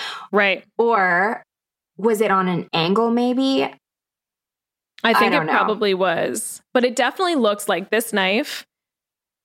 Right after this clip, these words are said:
Speaker 1: And we'll put it <laughs> on our Instagram so you
Speaker 2: Yeah, I
Speaker 1: guys
Speaker 2: think
Speaker 1: can
Speaker 2: we
Speaker 1: see
Speaker 2: should.
Speaker 1: too and, and, and assess
Speaker 2: <laughs>
Speaker 1: and see what you think. But it really does look like this knife was just pulled out of the loaf. So what I imagine happening, I know they use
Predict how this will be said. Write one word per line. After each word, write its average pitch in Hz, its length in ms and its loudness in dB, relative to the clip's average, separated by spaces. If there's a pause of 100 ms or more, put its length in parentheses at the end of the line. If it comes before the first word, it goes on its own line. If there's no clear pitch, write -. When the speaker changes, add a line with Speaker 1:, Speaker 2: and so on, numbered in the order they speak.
(140)
Speaker 1:
And 226 120 4
we'll 226 120 4
put 226 220 0
it 233 100 2
<laughs> 226 220 0
on 220 100 2
our 285 120 2
Instagram 202 720 -2
so 208 100 -2
you 214 80 4
Speaker 2:
Yeah, 202 80 2
I 196 60 4
Speaker 1:
guys 185 80 -2
Speaker 2:
think 214 100 2
Speaker 1:
can 214 60 4
Speaker 2:
we 196 80 2
Speaker 1:
see 226 80 0
Speaker 2:
should. 180 160 2
Speaker 1:
too 170 100 0 (140)
and, 180 340 2
and, 208 120 0
and 226 160 2
assess 240 420 0
Speaker 2:
<laughs> - 80 -10
Speaker 1:
and 233 180 2
see 294 160 0
what 240 120 2
you 240 120 2
think. 196 380 -2 (260)
But 240 120 4
it 254 120 2
really 277 300 2
does 214 260 2
look 196 100 0
like 196 160 -2
this - 180 -6
knife 202 360 0
was 180 140 -4
just 180 200 0
pulled 185 360 2 (100)
out 190 220 0
of 175 260 -4 (460)
the 208 220 2
loaf. - 520 -4 (240)
So - 80 2
what 302 160 2
I 302 220 0
imagine 226 340 0
happening, 226 380 -2
I 220 100 0
know 214 180 0
they 330 120 2
use 202 480 2